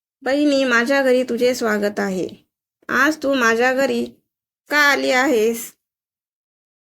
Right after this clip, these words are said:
तुला काही हवे असेल तर मला सांग, मी तुला नक्कीच मदत करेन." सुनंदाची शेजारीण म्हणते, "अगं सुनंदा बहिणी, आज माझ्या घरी माझे नातेवाईक आले आहेत.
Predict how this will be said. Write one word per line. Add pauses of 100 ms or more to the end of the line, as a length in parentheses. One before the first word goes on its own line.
(520)
तुला
काही
हवे
असेल
तर
मला
सांग, (920)
मी
तुला
नक्कीच
मदत
करेन." (3250)
सुनंदाची
शेजारीण
म्हणते,
"अगं
सुनंदा
बहिणी,
आज
माझ्या
घरी
माझे
नातेवाईक
आले
आहेत.